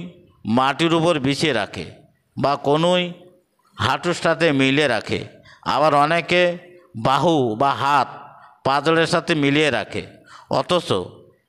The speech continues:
এসব অঙ্গ পৃথক রাখতে হয়। তবে মহিলারা জড়সড় ও সংকুচিত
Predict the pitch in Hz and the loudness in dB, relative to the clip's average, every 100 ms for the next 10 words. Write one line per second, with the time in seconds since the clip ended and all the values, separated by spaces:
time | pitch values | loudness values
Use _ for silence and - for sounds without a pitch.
0 | - 110 110 160 160 127 131 139 156 160 | -4 -2 0 2 2 2 2 2 2 2
1 | 160 - - - 143 170 175 196 147 113 | -2 -14 -18 -2 0 0 0 0 0 -2
2 | - 139 101 90 80 - - _ _ _ | -4 -2 0 0 -2 -8 -20 _ _ _
3 | _ _ _ - 123 139 175 180 175 - | _ _ _ -4 -2 2 2 2 -2 -12
4 | - - 113 139 170 170 170 165 123 135 | -16 -4 0 2 2 2 2 2 2 2
5 | 151 170 165 165 170 - 127 113 127 131 | 2 2 2 2 0 -2 -2 0 0 -2
6 | 123 143 143 165 | -2 -6 -4 -2